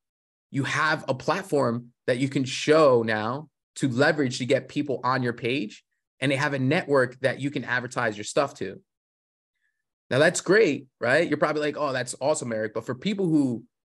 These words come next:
who, who, who already have an audience, but what about for, for you that has no audience?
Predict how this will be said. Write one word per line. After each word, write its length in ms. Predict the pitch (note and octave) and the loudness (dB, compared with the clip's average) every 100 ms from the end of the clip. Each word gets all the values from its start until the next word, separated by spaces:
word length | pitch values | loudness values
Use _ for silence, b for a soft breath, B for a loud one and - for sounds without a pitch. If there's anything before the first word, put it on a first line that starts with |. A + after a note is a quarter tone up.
| - | -4
who, 220 | C#3 - - | -4 -4 2
who, 240 | D3+ C#3 | 2 4
who 120 | C#3 C#3 | 0 0
already 280 | D3 C#3 C3 | 2 2 0
have 200 | B2+ A#2+ | -2 -4
an 80 | |
audience, 380 | A#2+ C3 A#2+ A2 | -4 -2 -2 -4
but 100 | B2 | -4
what 160 | A#2 D3+ | -2 0
about 300 | D3+ C#3 - | 0 -2 -2
for, 360 | B2 A#2+ A2+ - | 2 2 -2 -8
for 140 | - | -8
you 200 | A#2+ A#2+ | -4 -2
that 140 | G#2+ F#2+ | -4 -6
has 220 | G#2+ G2 | -8 -6
no 160 | A2+ G2+ | -4 -4
audience? 380 | G2 - - | -6 -12 -18